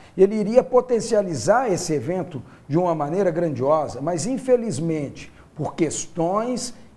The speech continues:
que não nos representam, essa briga, essa confusão toda que envolveu, então nós precisa-, pre-, preferimos, né, a bem do serviço público,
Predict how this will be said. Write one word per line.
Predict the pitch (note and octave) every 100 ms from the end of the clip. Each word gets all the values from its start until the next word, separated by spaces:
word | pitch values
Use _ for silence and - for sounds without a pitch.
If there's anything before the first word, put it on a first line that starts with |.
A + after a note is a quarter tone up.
| - -
que | F#3 F#3 F3+ F3 E3+ D#3+ D3+ C#3+ C#3 C3+
não | F3+ A#3+
nos | B3+ D3+
representam, | F3+ G#3 F3 C3 G#3 B3 - D#3+
essa | D#3 D#3 E3+
briga, | C#3 A#2+ B2+ D#3+ G#3+ A#3+ C#3+ C3 - - - -
essa | D#3 F#3+
confusão | - G#3 - F#3 A#2+ G3 E3 -
toda | F#3+ A3+ B3 E3+
que | -
envolveu, | D#3 C3 C3 A#2 G#3 A3+ D#3 - -
então | B3+
nós | C4 C4+
precisa-, | - D4 - C4 F#3+ A3
pre-, | - G#3 G#3 G#3 - F#3+ F#3+
preferimos, | A#3+ C4 B3+ G#3+ C4 B3 C3+ C#3+ - - - -
né, | F3 G#3 F3+
a | E3+
bem | C#3+ G3 B3+ C4 E3 G#2+
do | - D3+
serviço | - A#2+ D3 -
público, | A#2 - E3 G3+ D#3 B2+